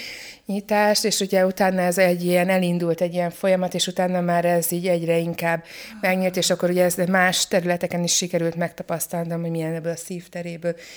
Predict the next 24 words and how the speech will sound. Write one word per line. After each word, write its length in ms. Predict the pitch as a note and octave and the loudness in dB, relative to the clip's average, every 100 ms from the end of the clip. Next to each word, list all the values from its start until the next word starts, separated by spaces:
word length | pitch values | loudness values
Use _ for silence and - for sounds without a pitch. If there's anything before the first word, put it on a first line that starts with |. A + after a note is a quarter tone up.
| - - | -20 -16
és 80 | |
ugye 200 | - A3 | -6 -2
akár 260 | E3+ E3+ E3 | -2 -2 -4
egy 180 | E3 E3+ | -4 -6
ilyen 160 | D#3 | -6
lé-, 340 | D#3+ F3+ F3 F3+ | -2 -4 -4 -6
lélegzés, 720 | F3+ F3+ F3 F3 D#3+ F3+ E3+ | -4 -4 -2 -4 -4 -4 -4
vagy 180 | - D#3 | -4 -6
ugye, 180 | D#3 D#3 | -6 -6
hogy 180 | D#3 D#3+ | -6 -6
a, 80 | D#3 - - - - - | -8 -12 -20 -20 -20 -16
ahogy, 340 | - D#3 D#3+ E3 | -8 -4 -4 -2
ö, 200 | D#3+ D#3+ D#3+ - | -2 -2 -6 -6
ahogy 220 | F#3+ G3 | -4 -4
tényleg 260 | A3+ G3+ F3 | -2 -2 0
csak 200 | F3 - | -4 -2
jelen 200 | F3+ F3 | 0 0
vagyok, 220 | F3 F3 | 0 -2
és 120 | D#3+ | -2
ez 120 | E3 | -2
az 80 | D#3+ | -2
energiák 640 | E3 E3 D#3 E3 E3 D#3+ - | 0 -2 -4 -2 -4 -4 -10
itt 220 | D#3+ - | -12 -8
is 260 | E3 - | -4 -4